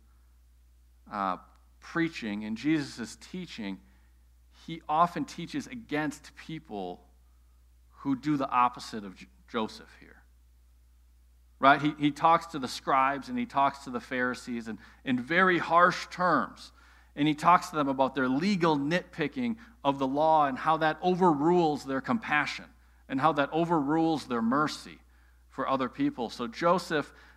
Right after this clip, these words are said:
uh, is kind of living into this, uh, this way of life already. Verse twenty.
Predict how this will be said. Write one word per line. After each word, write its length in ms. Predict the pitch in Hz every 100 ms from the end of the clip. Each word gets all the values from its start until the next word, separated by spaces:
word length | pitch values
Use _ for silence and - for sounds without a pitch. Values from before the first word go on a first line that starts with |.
| -
uh, 200 | 135 139
is 100 | 143
kind 220 | - 175
of 100 | 156
living 380 | 143 180 180 170
into 240 | 160 - 135
this, 320 | 139 131 - - - _ _ -
uh, 340 | 120 117 113
this 240 | 123 135 135
way 340 | 135 160 160
of 160 | 143 131
life 540 | 135 143 135 - - -
already. 500 | 120 113 113 123 104 - _ _ _ _ _ _ _ _ _ _ _ _ _ _ _ _ _ _ _ - _ _ _ _ _ _ _ _ _ _ _ _ _ _ _ _ _ _ _ _ _ _ _ _ _ _ _ _
Verse 260 | 127 131 -
twenty. 420 | - 147 120